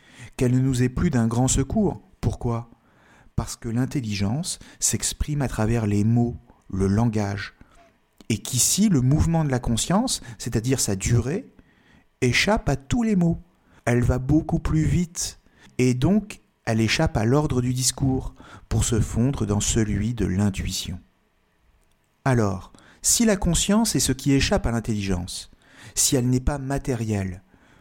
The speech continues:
peut-on encore la placer dans le cerveau ? C'est un débat qui intéresse toujours les neurosciences,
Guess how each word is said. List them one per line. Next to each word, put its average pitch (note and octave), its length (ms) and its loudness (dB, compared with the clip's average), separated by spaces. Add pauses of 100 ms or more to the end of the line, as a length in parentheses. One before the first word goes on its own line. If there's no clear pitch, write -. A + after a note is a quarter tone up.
(120)
peut-on D#3 320 0
encore D3+ 340 -6
la A#2+ 120 -2
placer C3+ 480 -2
dans C3+ 180 2
le C#3 80 0
cerveau ? F#2+ 500 -4 (720)
C'est A#2 220 -2
un A2+ 80 4
débat B2 300 0
qui - 160 -2
intéresse A2+ 360 0
toujours D#3 300 2
les G#2+ 140 2
neurosciences, A#2 840 0